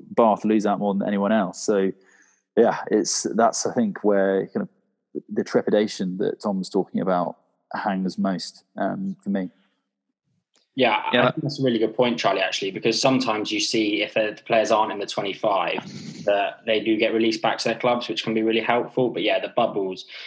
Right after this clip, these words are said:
Speaker 2: you know, we don't know how long they're going to last, but they, they do kind of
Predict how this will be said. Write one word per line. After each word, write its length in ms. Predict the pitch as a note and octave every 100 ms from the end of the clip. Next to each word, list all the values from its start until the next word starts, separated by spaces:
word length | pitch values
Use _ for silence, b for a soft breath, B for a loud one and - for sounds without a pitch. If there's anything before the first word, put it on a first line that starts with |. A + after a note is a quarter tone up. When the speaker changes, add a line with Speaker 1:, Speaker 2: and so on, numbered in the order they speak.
| B
Speaker 2:
you 60 | G#2
know, 120 | F#2+
we 100 | G#2
don't 140 | G2+
know 60 | G2
how 120 | A2+
long 180 | G#2 G#2
they're 160 | G#2 F#2
going 180 | G2
to 120 | F#2+ G#2
last, 480 | G2 F2 E2+ - -
but 260 | G2 F2+ - B B B -
they, 540 | - - - G#2+ G#2
they 180 | G#2 G2+
do 160 | G#2+ G#2
kind 200 | - G2
of 240 | F#2+ -